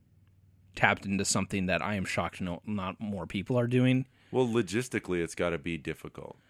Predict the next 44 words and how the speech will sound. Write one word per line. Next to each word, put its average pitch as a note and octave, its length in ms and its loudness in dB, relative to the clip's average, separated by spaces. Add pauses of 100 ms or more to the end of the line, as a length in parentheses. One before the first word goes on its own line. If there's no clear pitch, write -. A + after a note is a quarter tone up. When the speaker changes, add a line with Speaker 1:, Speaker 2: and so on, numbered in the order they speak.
(540)
Speaker 1:
I C#3 120 -2
don't D3+ 180 4
know. C#3+ 160 12
There's A#2+ 320 8
a B2+ 80 10
new B2+ 220 6
game. B2 360 6
I A2 120 0
don't A#2 180 4
even A#2 100 6
remember A2 200 4
what A2 100 6
it's G#2 100 -2
called, A2 380 2
but G2+ 220 2
it's, - 280 -4 (380)
it's - 100 -4
like B2+ 120 4
a A#2 60 2
Diablo-like A2+ 880 2 (160)
t-, - 80 -14 (140)
game C3 360 2 (120)
where B2 120 2
you A2 100 0
control A2 440 2
with F#2+ 160 -4
your F#2 100 -4
phone E2+ 400 -4 (200)
that - 120 -8
someone's F#2 300 -8
trying E2+ 200 -6
to E2+ 60 -6
make. D2 320 -8 (1120)
Like, A#2 160 4
it's A#2+ 120 4
on B2+ 160 8
Steam A#2 280 4
already G2 360 4
in G2+ 220 0
early G2 280 0
Speaker 2:
Like, F#2 160 2 (120)
Speaker 1:
access. F2 260 -6
Speaker 2:
yeah. F2+ 360 0 (300)
I, G#2 260 0